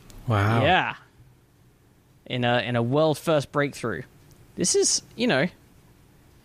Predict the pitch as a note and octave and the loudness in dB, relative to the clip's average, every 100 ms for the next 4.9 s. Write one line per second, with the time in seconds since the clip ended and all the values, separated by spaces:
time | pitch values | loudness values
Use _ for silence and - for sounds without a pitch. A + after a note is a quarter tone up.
0 | - - - F#3 E3 G#3 A#3+ G3+ E3+ E3 | -20 -6 -2 -2 0 2 2 2 2 0
1 | D#3+ D3 C3+ C#3+ D3 C#3+ D3 C3+ C3 C3+ | 0 -2 -2 0 0 0 -2 -4 -2 -2
2 | B2+ C3 D3+ B2 - C3 - C#3 C#3 C3 | -2 -2 -2 -2 -2 -4 -2 -2 0 2
3 | B2+ A#2+ - - B2 B2 C3 B2 A#2+ A#2 | 0 -2 -4 -2 0 0 0 0 -2 -2
4 | C3 C3+ A#2 A2+ - - C3 G#2+ | 0 0 0 0 -2 -2 -2 -2